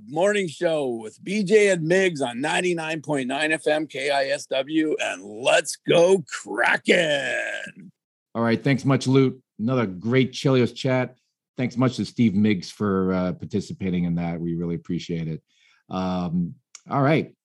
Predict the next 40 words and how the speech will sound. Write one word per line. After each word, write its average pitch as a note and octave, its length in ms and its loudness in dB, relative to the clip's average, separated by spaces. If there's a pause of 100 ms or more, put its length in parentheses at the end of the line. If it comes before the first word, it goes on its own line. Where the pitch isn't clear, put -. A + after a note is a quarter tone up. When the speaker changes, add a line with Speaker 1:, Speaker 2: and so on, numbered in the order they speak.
(140)
Speaker 2:
So, D3 480 0
um, D3 560 -2 (1120)
as C#3 120 0
I D3 60 2
mentioned F#3 400 4
earlier, C3+ 420 6 (160)
we B2+ 200 -2
usually C#3 280 2
do B2 140 2
these A#2+ 240 2
about A2 240 0
every A2+ 200 2
two A#2+ 280 -2
weeks, A#2+ 480 -2 (340)
but D#3 80 -10
we're D#3 60 -6
gonna G3 140 -2
make G3 180 2
a E3 60 0
little D#3+ 200 4
exception. C3+ 680 -2 (560)
We, D3+ 360 4
uh, C3 160 2 (180)
it's - 180 -2
a D#3+ 60 6
huge G2 400 2
day D#2 220 -4
coming D2+ 380 -6
up. - 120 -20 (320)
It's - 240 -2
a, A2+ 120 -2
it's A2+ 160 -2
the A#2 80 0
very G#2 240 4
first F#2+ 360 -2
home F2 240 0
opening E2 420 -2
game, D#2+ 300 -2
home, G2+ 320 0
uh, G2 100 -6